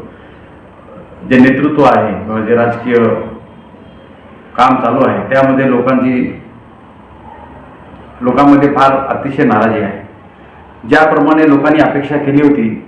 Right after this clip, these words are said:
त्या अपेक्षा, अपेक्षा त्यांचे भंग कुठं तर झाले आहेत असे त्यांना जाणीव होत आहे. ठीक आहे, मा-, मान्य करतो काही विकास, रोड कामाचे विकास झाले असेल ते मान्य करतो, पण कुठेतरी एक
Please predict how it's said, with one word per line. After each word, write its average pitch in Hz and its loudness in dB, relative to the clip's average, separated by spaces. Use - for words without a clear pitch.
त्या 135 2
अपेक्षा, 143 -2
अपेक्षा 143 0
त्यांचे 139 2
भंग 135 4
कुठं 143 4
तर 127 4
झाले 117 0
आहेत 127 0
असे 117 -2
त्यांना 120 -2
जाणीव 113 2
होत - -6
आहे. - -8
ठीक 165 2
आहे, 151 4
मा-, 143 4
मान्य 143 2
करतो 143 -2
काही 147 4
विकास, 151 -2
रोड 135 2
कामाचे 143 2
विकास 139 0
झाले 143 2
असेल 139 0
ते 143 0
मान्य 139 4
करतो, 135 -2
पण - -6
कुठेतरी 175 2
एक 180 -2